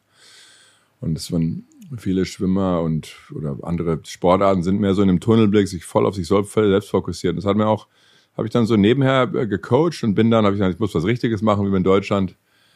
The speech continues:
sagt. Dann habe ich dann bei <laughs> Hapag-Lloyd irgendwie, wollte für eine deutsche Firma arbeiten, wollte nicht bei den Banken arbeiten oder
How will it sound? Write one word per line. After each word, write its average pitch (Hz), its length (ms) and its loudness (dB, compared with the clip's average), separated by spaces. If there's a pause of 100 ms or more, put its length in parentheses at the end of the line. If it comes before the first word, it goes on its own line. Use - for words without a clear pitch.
sagt. 95 380 0
Dann 87 160 -4
habe 85 160 -6
ich - 60 -8
dann 98 140 0
bei 90 160 2
<laughs> 80 40 -6
Hapag-Lloyd 98 540 2
irgendwie, 104 380 -2
wollte 95 180 0
für 104 60 -4
eine 92 100 -2
deutsche 107 320 2
Firma 120 300 2
arbeiten, 110 360 2
wollte 98 220 -2
nicht 98 160 -4
bei 98 100 0
den 87 120 -4
Banken 95 260 -6
arbeiten 90 400 0
oder 78 260 -4